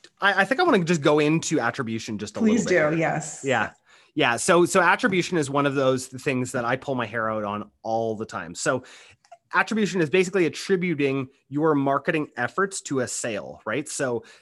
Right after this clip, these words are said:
Speaker 1: there are so many different things that go into that though, because, uh, so last click attribution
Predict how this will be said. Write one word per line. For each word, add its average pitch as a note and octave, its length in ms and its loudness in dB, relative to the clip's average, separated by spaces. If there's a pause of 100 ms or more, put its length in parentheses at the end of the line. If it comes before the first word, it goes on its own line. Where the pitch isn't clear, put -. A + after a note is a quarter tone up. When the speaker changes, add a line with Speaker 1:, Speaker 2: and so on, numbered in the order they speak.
Speaker 1:
there E3+ 180 4
are E3 60 0
so G#3 320 0
many F#3+ 200 2
different D#3 280 -4
things C#3+ 200 -4
that B2 100 -8
go A#2 160 -4
into G3 220 -4
that F#2 240 -8
though, C#2 340 -14
because, C#3 500 -4 (420)
uh, B2 380 -2
so D#3 160 -4
last D3 600 -2
click C3+ 320 -6
attribution G#2+ 760 -8